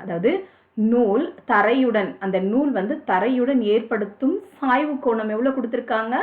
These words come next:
அறுபது மீட்டர் அப்படின்னு கொடுத்துட்டாங்க. இப்ப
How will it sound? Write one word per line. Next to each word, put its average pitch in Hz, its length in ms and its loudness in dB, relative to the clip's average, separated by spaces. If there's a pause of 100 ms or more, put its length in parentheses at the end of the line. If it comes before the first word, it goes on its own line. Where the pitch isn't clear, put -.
(500)
அறுபது 214 540 4 (120)
மீட்டர் 185 460 -2 (140)
அப்படின்னு 175 340 -4
கொடுத்துட்டாங்க. 170 520 -10 (180)
இப்ப 226 160 -8